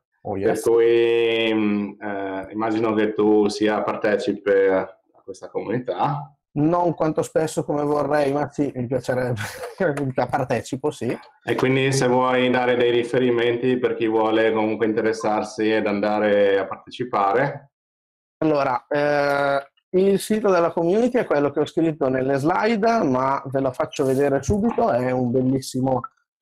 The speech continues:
Speaker 1: forum in discorso, potete iscrivervi, ci sono tutte le applicazioni per poterlo seguire.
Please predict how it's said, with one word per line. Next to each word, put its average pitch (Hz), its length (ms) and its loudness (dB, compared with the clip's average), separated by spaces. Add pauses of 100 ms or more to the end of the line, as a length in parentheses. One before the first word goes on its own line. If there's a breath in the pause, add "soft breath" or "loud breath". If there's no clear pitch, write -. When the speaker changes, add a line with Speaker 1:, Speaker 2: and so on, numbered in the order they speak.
Speaker 1:
forum 127 1000 0
in 135 200 -4
discorso, 233 800 -2
potete 123 320 -6
iscrivervi, 147 640 0
ci - 120 -20
sono 120 280 -6
tutte 123 220 -8
le 113 80 -2
applicazioni 113 640 -6
per 110 140 -8
poterlo 117 400 -4
seguire. 156 640 0